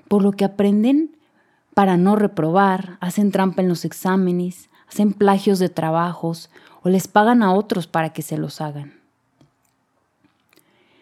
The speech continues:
La adolescencia es momento de expandir y explorar,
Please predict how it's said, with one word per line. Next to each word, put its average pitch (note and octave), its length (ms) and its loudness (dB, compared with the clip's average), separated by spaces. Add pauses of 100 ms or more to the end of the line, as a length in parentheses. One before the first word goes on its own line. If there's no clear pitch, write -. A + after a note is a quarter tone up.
(260)
La F#3 140 0
adolescencia G3 920 2
es A3 160 2
momento B3 600 4
de G#3 80 4
expandir F#3 720 0
y C4+ 100 6
explorar, E3 800 -2